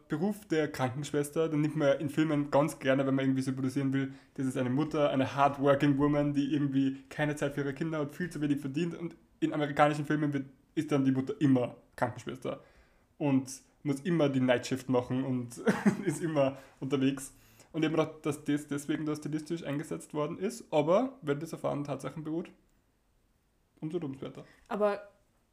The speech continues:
Speaker 2: ja, aber ich glaub grundsätzlich nicht. Also ich glaub nicht, dass das so gedacht ist, dass sie Krankenschwester ist und dass man sich denkt, so, wow, sie ist so hardworking, oder?
Speaker 1: Naja, schon, sie sagt schon oft so, und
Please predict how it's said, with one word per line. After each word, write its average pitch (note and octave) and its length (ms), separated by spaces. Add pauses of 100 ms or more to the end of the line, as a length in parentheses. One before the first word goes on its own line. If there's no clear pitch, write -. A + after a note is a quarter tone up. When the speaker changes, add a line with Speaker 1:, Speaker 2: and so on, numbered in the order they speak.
(140)
Speaker 2:
ja, G#3 240
aber G#3+ 120
ich G#3+ 60
glaub G3 160
grundsätzlich A3 520
nicht. G3+ 220
Also G3 300
ich G3 100
glaub G3 160
nicht, G#3 260
dass G#3+ 140
das G3+ 180
so G3 100
gedacht G3 380
ist, G#3 160
dass F#3+ 100
sie G3+ 80
Krankenschwester G3 540
ist G3 100
und G3 100
dass F#3+ 100
man F#3+ 100
sich G3 120
denkt, F#3+ 200
so, F#3+ 120
wow, F#3 220
sie G3 80
ist F#3+ 100
so G3 120
hardworking, F#3 600
oder? G3+ 380 (600)
Speaker 1:
Naja, D3+ 220
schon, A#2+ 220
sie A#2 80
sagt B2 200
schon C3+ 180
oft B2+ 240
so, B2+ 160
und C3+ 340